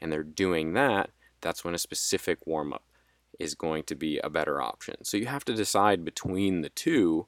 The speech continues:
Well, it's not a dichotomy, so you don't have to decide specifically between the two, but where you can focus your energy, you can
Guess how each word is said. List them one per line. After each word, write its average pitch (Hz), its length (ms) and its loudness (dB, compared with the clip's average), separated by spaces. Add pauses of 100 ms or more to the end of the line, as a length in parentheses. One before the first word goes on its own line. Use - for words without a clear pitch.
(600)
Well, 98 100 4
it's - 220 -2
not 113 140 10
a 98 40 6
dichotomy, 78 500 0
so - 120 -2
you 104 60 4
don't 127 100 6
have 123 80 0
to 117 60 -4
decide 80 440 0
specifically - 480 -6
between 73 380 -6
the 69 80 -12
two, 110 320 2 (300)
but 107 160 6
where 113 260 10
you 117 160 8
can 95 180 -4
focus 92 400 0
your 80 140 -2
energy, 76 600 -2 (440)
you 104 380 4
can 90 540 0